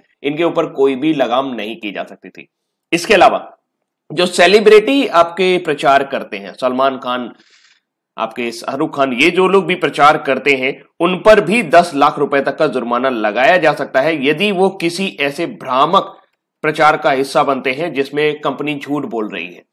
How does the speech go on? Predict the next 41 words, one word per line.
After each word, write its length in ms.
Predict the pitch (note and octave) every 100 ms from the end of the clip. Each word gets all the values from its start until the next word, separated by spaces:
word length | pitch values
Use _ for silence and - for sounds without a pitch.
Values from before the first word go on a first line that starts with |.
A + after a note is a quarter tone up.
| _ _ _ _
तो 120 | D#3 D#3 D#3 -
पहले 320 | D#3+ D#3 D#3 G3
अगर 260 | D3 D3+
किसी 240 | D3+ D3 D3
सेल-, 300 | C#3+ C3 -
सेलिब्रिटी 580 | - C#3+ C#3 C3+ C3+ C#3
को 260 | - C#3 C#3+
अगर 300 | C#3 B2+ B2+
कोई 160 | C3 B2
विज्ञापन 560 | A#2 A2 A#2 B2 A#2 A2+
करना 360 | C#3 D3+ F#3+
है 200 | F3 F2+ - _ _ _
तो 80 | G3+
उन्हें 480 | G#3 D#3 C#3 D3+ - _
उसके 300 | C#3 D3+ D3 C#3+
पूरी 380 | C#3+ F3 G3 G3+
जानकारी 460 | E3+ C3+ C3 C3+ C3+
की 140 | -
जांच 240 | C3+ B2+ A#2+
पड़ताल 360 | B2 A2 A#2+ A#2+
करनी 300 | A#2+ A2 B2+
पड़ेगी 400 | C#3+ C#3 C#3+ G#3+ - - -
और 160 | D#3
अगर 260 | D3+ D3 D#3+
मिलावटी 420 | D3 C#3 C#3 D3+
सामान 340 | D3 C3+ B2+ D3
या 100 | C#3+ C#3+
खराब 300 | C#3 D3 F#3
प्रोडक्ट 380 | C#3+ C3+ C3+
पर 120 | D3+ C3+
कंपनियों 340 | C3+ A#2+ B2+
को 100 | B2+
जुर्माना 420 | G#2 B2 C3 D#3
और 120 | E3+ C#3+
मुआवजा 380 | C3 A#2 A2
देना 260 | A#2+ A2 A2
भी 140 | G#2+
शामिल 300 | D#3 B2+ G#2+
किया 180 | G#2 E2+
गया 140 | A1+
है। 100 | -